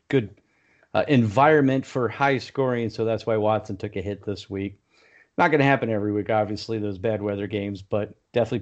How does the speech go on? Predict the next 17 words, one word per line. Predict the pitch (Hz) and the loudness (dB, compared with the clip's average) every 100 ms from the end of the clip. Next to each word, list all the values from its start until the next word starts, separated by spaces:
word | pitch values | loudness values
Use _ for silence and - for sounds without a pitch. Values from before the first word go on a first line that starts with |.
| - | -2
pay | 139 131 | 0 0
attention | - - 135 - 127 | -2 -2 -2 -2 -6
to | - 117 | -4 -2
the | 113 | 2
weather | 117 110 104 | 2 2 -2
this | 104 98 | -4 -6
time | 117 113 | -6 -4
of | 110 95 | -4 -4
year, | 107 104 95 - _ _ _ _ | -2 -2 -2 -8 _ _ _ _
especially | - 120 113 | 0 0 2
if | 120 113 | -2 -2
it's | - | -4
high | 120 123 | 2 2
winds, | 117 117 117 113 110 104 101 | 4 4 4 2 0 -2 -6
uh, | 113 101 101 101 98 | -2 0 0 0 -2
you | 104 | -2
know, | 98 95 107 | -2 -4 -6